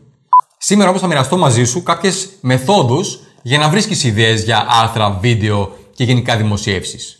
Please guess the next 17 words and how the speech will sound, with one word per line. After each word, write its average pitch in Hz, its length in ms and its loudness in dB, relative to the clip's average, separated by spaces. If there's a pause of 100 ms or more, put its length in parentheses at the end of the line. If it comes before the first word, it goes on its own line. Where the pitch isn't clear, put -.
(120)
Πάρε 131 180 2
οποιαδήποτε 143 440 -2
από 113 80 -2
αυτές 131 180 -4
τις 117 100 -6
μεθόδους 110 460 -2
και - 80 -6
αφιέρωσε 139 400 -2
τριάντα 131 360 -2
με 113 100 -2
εξήντα 120 300 -2
λεπτά 117 580 -2 (140)
για 123 160 0
να 123 60 2
σκεφτείς 127 320 -6
μερικές 127 360 -2
ιδέες. 98 420 -2